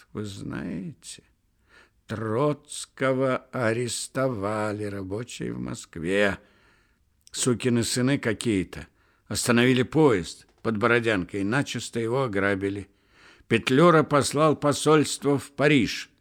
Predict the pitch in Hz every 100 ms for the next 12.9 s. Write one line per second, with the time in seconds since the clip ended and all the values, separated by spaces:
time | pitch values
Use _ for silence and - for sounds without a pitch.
0 | - 69 - 92 95 - 113 110 110 131
1 | 135 127 - - _ _ - 123 135 127
2 | 127 131 117 - 120 110 113 117 117 104
3 | 104 90 85 95 101 - - 120 - _
4 | _ _ - 107 117 107 123 139 110 117
5 | 120 110 104 110 113 104 98 - 104 95
6 | 90 90 90 95 107 131 156 160 - _
7 | _ 113 110 95 - 78 - _ 101 110
8 | 127 147 151 143 _ _ _ - 71 110
9 | 123 123 - 127 _ _ - - 87 110
10 | 131 - 127 131 _ _ - 98 107 107
11 | 101 87 82 87 123 127 120 95 - 110
12 | 95 - 85 92 80 101 131 147